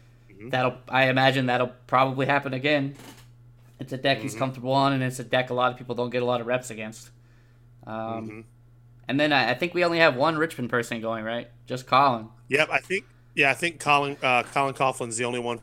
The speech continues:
Speaker 1: from Richmond going, so obviously we'd love to see him do well.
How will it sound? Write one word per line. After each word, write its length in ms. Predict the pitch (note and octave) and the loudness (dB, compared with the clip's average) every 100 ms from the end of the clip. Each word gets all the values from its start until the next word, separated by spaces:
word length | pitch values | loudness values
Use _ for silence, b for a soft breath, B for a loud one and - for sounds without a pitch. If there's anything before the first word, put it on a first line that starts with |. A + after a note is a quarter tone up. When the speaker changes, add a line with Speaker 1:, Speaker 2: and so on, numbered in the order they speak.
| - | -12
Speaker 1:
from 200 | - A2 | -12 -6
Richmond 360 | A2 A2+ A#2+ A2 | -4 -4 -6 -4
going, 220 | G#2+ A2 | -4 -2
so 100 | A2+ | -2
obviously 420 | A#2 A2+ A2 - A#2 | 0 2 2 -2 -2
we'd 160 | A2 | -4
love 220 | A2+ A2+ | -2 -2
to 60 | G#2+ | -2
see 240 | - A2+ | -4 -4
him 180 | A2 A2 | -6 -8
do 160 | G#2+ A2 | -6 -6
well. 340 | G#2 G#2+ G#2+ | -4 -4 -6